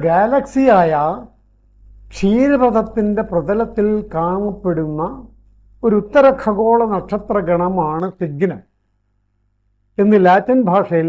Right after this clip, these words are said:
അറിയപ്പെടുന്ന ഗണം. മലയാളത്തിൽ ജായര, അതല്ലെങ്കിൽ അരയന്നം എന്നാണ്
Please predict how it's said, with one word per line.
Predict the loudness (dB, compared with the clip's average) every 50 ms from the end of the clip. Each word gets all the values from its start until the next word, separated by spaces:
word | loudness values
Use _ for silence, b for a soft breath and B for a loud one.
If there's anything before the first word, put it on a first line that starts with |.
| 0
അറിയപ്പെടുന്ന | 0 0 0 -2 -2 -4 -8 -8 -8 -6 -4 -2 -2
ഗണം. | -2 -2 -4 -10 -16 _ _ _ _ _ _ _ _ _ _ _ _ _ _ _ _ _ _ _ _ -2 4 6
മലയാളത്തിൽ | 8 8 10 10 10 10 10 8 8 6 6 6 6 6 4 2 0 -4 -8 -10 -10 -8 2 4
ജായര, | 6 6 8 8 8 10 10 8 8 6 4 2 -2 -10 _ _ _ _ -2
അതല്ലെങ്കിൽ | 4 6 8 8 8 6 6 6 6 4 6 6 6
അരയന്നം | 8 8 8 8 8 8 8 6 4 2 -2 -6 -8 -14 _ _ _ _ _ _ _ _ -20 -20 -20 -14 0 4 6
എന്നാണ് | 8 8 8 8 10